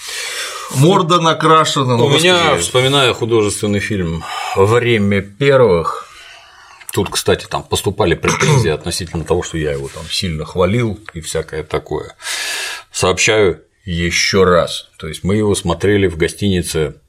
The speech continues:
Speaker 2: «Пулковская» в зале, не оборудованном для кинопросмотров. Там все об-, звуковое оборудование привезли, поставили кругом. Я сидел с левой стороны,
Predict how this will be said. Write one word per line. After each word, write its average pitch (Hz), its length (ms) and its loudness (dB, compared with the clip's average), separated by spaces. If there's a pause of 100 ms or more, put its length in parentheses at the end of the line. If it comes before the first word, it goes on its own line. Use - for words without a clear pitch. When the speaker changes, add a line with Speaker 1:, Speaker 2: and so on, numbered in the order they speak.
Speaker 2:
«Пулковская» 90 680 0
в 69 100 -8
зале, 92 480 4 (720)
не 92 280 2
оборудованном 80 960 0
для 73 500 0
кинопросмотров. 78 920 -6
Там 80 180 -2
все 101 220 2
об-, 85 240 0
звуковое 101 500 4
оборудование 82 580 0
привезли, 87 500 -2
поставили 80 540 0
кругом. 98 440 2
Я 98 200 2
сидел 73 380 -6 (160)
с - 180 0
левой 127 380 2
стороны, 95 680 0